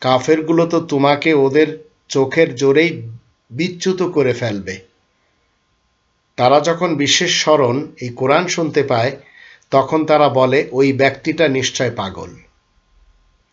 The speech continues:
অথচ এই কোরআন যে সারা জাহানবাসীদের জন্য উপদেশ মাত্র।" তো এই কোরআন পুরা পৃথিবীর প্রত্যেকটি মানুষের উপদেশের গ্রন্থ হিসেবে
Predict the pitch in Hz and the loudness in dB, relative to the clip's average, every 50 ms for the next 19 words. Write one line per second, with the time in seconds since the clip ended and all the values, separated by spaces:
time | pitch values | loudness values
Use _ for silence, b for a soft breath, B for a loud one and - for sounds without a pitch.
0 | _ _ _ - 123 120 - 147 139 - 143 131 123 120 120 120 - b b b | _ _ _ -10 -6 -2 -2 -2 0 2 2 2 2 2 0 -4 -10 b b b
1 | b b b b b b 131 135 135 131 - - 143 143 147 165 175 175 175 180 | b b b b b b -4 -4 -4 -2 0 2 2 4 4 2 0 -2 -4 -4
2 | 160 - - 147 139 147 143 135 113 139 127 120 165 180 185 180 180 165 165 - | -4 -4 -2 -2 0 0 0 0 0 -2 -2 0 -2 -2 -2 -2 -2 -2 -2 -2
3 | 165 151 139 151 139 131 147 147 139 135 127 120 120 - 123 120 117 110 - - | -4 -2 0 -2 -2 0 -2 -2 0 0 -2 -2 -4 -4 -4 -4 -4 -4 -6 -6
4 | 107 101 98 95 - - 98 - - - _ _ _ _ _ _ _ _ _ _ | -8 -10 -12 -14 -16 -20 -20 -20 -20 -20 _ _ _ _ _ _ _ _ _ _
5 | _ _ _ _ _ _ _ _ _ _ _ _ _ _ _ _ _ _ _ _ | _ _ _ _ _ _ _ _ _ _ _ _ _ _ _ _ _ _ _ _
6 | _ - 151 - 151 165 165 170 - 170 160 156 165 180 202 196 190 - 175 165 | _ -12 -6 -2 -2 -2 -2 -2 0 2 2 4 4 2 0 -2 -2 -2 0 0
7 | 160 139 - - - 185 202 202 - 190 190 180 180 175 165 170 - - 180 185 | 0 0 0 -4 -6 -6 -6 -4 -4 -6 -4 -2 -2 -2 -2 -2 -4 -2 -2 -2
8 | 185 - - _ - 214 208 214 196 202 175 156 156 151 160 151 - - 156 139 | -2 -4 -8 _ -4 -4 -4 -4 -6 -4 0 0 2 2 0 -2 -2 -2 -2 -2
9 | 143 139 139 143 143 156 156 156 156 151 131 123 135 135 143 151 143 139 143 135 | -4 -2 -2 -2 -2 -2 -2 -4 -4 -4 -4 -2 -2 0 0 -2 -2 -4 -4 -4
10 | 123 - - 143 127 135 170 - - | -4 -4 -4 -4 -2 -2 -2 -4 -6